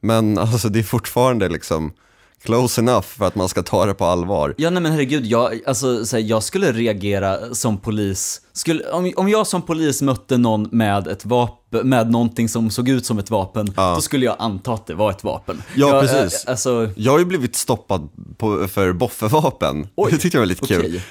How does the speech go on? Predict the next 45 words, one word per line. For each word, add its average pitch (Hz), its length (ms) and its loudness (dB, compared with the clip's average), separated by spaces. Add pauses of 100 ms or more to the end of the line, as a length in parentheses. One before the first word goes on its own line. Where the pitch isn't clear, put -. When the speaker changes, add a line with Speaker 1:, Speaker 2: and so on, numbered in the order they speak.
Speaker 1:
Ja, 127 320 4 (240)
ehm, 107 560 2 (440)
vi, 135 280 2
vi, 110 180 -4
vi, - 220 -6 (260)
jag 131 100 4
hade 120 220 2
så - 100 0
här, 98 60 4
jag 113 80 4
tog 147 100 2
med 127 160 2
mig 110 260 2
typ 101 160 -4
så - 100 0
här 92 80 4
ett 92 120 0
svärd 107 380 2
och, 92 420 2
och 90 280 0
en 90 160 0
båge 101 480 2
och 78 120 -4
sen 90 140 -2
så 92 100 -6
skulle 92 260 -4
vi 85 100 0
ut 87 280 -2
och 92 260 -2
bara 76 360 0
så - 120 -4
här 69 180 -2
leka 82 420 -2
lite 69 200 -8
grann, 58 160 -6
skjuta 67 420 -4
lite 60 220 -10
på - 100 -10
varandra 67 460 -2
och 64 160 -2
Speaker 2:
Ja. 107 240 0
Speaker 1:
prova 67 200 -4
att - 80 -6
fäktas - 360 -8
typ. - 200 -14